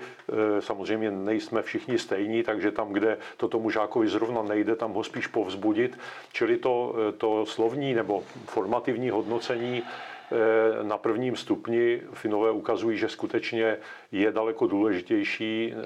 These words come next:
než to známkování. Ale znovu, když mi, eh, jedna paní na Facebooku napsala, eh,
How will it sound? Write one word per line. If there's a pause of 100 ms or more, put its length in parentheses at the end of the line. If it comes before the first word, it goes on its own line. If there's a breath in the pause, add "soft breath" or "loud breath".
(240)
než
to
známkování.
Ale (400 loud breath)
znovu, (420 loud breath)
když
mi,
eh, (320)
jedna
paní
na
Facebooku
napsala, (400 loud breath)
eh,